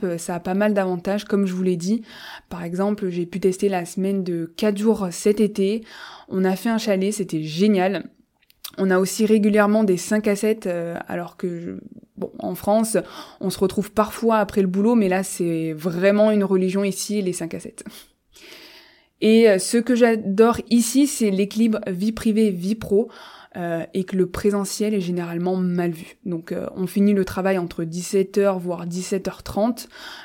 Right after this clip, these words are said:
euh, même seize heures, ça dépend à la, à l'heure à laquelle on, on commence. Et ça permet de faire pas mal de choses après le travail. Euh, donc, euh, on peut profiter facilement de sa journée hors boulot.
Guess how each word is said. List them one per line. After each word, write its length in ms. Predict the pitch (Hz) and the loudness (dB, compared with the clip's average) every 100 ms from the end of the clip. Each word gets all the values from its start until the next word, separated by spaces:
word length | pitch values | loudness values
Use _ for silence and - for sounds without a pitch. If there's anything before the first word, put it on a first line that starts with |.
| - | -10
euh, 120 | 190 | -2
même 280 | 185 208 196 | 2 2 2
seize 360 | - 202 190 | 0 0 4
heures, 120 | 202 220 | 2 0
ça 120 | 185 | -6
dépend 260 | 180 185 | -6 -6
à 60 | 185 | -8
la, 140 | - - - | -8 -14 -12
à 100 | 190 | -6
l'heure 240 | 180 190 180 | -4 -4 -6
à 100 | - | -8
laquelle 320 | 196 190 190 | -6 -4 -2
on, 200 | 175 - - | -4 -4 -2
on 100 | 226 | 0
commence. 480 | 220 190 226 - 185 - - - - _ - | 2 2 0 -2 -6 -8 -18 -20 -20 _ -6
Et 60 | |
ça 160 | 180 190 | -2 0
permet 300 | 185 185 214 | 0 0 0
de 40 | |
faire 220 | 214 185 - | -2 -6 -6
pas 240 | _ 214 | _ 4
mal 200 | 220 220 | 6 6
de 100 | 208 | 4
choses 260 | 202 208 202 | 4 2 2
après 220 | 185 185 | 0 -4
le 40 | |
travail. 440 | - 185 175 214 - - - - - - - | -4 -2 2 2 0 -8 -20 -20 -20 -10 -6
Euh, 460 | 165 165 92 185 | -4 -2 -4 -4
donc, 340 | 170 185 196 190 | -2 -2 -2 0
euh, 240 | 165 165 - | -2 -2 -6
on 220 | 175 165 | -6 -6
peut 200 | - 196 | 0 -2
profiter 680 | 196 - 202 196 196 214 214 | -2 0 0 2 -2 0 0
facilement 560 | 214 196 190 190 202 | -2 -4 -2 0 2
de 140 | 208 196 | 2 2
sa 180 | 196 185 | 0 -2
journée 380 | 185 190 202 - | 0 0 -2 -4
hors 180 | 196 | -2
boulot. 280 | 185 165 - | -2 -4 -10